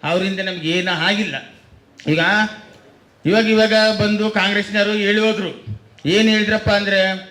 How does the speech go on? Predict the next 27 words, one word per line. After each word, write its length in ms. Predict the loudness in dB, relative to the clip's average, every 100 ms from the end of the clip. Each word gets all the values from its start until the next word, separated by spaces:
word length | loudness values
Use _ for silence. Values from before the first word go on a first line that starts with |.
| -20 -20 -20 _ _ _ _ _ _ -4
"ನೀವು 320 | -2 0 0
ಮುಂದೆ 280 | 0 2 2
ಬರ್ಬೇಕು, 380 | 2 2 0 2
ನೀವು 240 | 2 2
ಮುಂದೆ 240 | 2 2 4
ಬರ್ಬೇಕು." 320 | 2 0 -2
ಮುಂದೆ 260 | -4 -2
ಬಂದಿವಲ್ಲ 440 | 0 2 4 2 2
ನಾವು, 560 | 0 -2 -4 -6 -16 -20 -20 _ -20 -20 -20 -20 -20 -20 -6
ನಾವು 220 | 0 2
ಮುಂದೆ 240 | 4 4 4
ಬಂದಿವಿ. 720 | 2 2 2 2 0 -6 -14 -2
ಈಗ 160 | 0 2
ಗುರುತಿಸಿ 360 | 0 0 0
ನಮಗೆ 300 | 0 2 2
ಈಗ 120 | 2 2
ಜೆ 180 | 2
ಡಿ 60 | 0
ಪಿ, 400 | 0 -2 -2 -8 -14 -12 -4
ಆಮೇಲೆ 360 | 0 2 0
ಟಿ 100 | 0
ಪಿ 160 | -2 -2
ಬಂದೈತಲ್ಲ, 500 | 0 0 0 0 0 -2 -4
ಸೀಟ್ 200 | -4 -4
ಕೊಡ್ತೀರಿ 320 | -2 -2 -2 -4
ನೀವು 140 | -2
ನೋಡೋಣ. 300 | 2 2 2